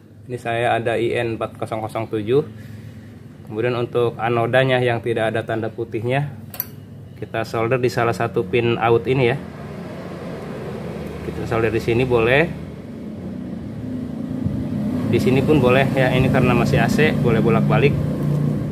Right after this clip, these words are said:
Nah, kemudian yang kita perlukan yaitu elko.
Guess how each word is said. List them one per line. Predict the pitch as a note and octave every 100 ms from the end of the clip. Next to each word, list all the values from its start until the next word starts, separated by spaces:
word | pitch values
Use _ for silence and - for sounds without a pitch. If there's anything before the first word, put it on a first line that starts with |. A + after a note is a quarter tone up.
| - -
Nah, | - A#2+ A#2
kemudian | A#2+ A#2 B2 C#3+ F3+ E3+ - - - - - -
yang | A#2+ A2+
kita | A#2 B2 A#2
perlukan | A#2+ B2 C#3+ D3
yaitu | B2+ A#2 D3+ D#3+
elko. | B2 B2 - D#3+ F#3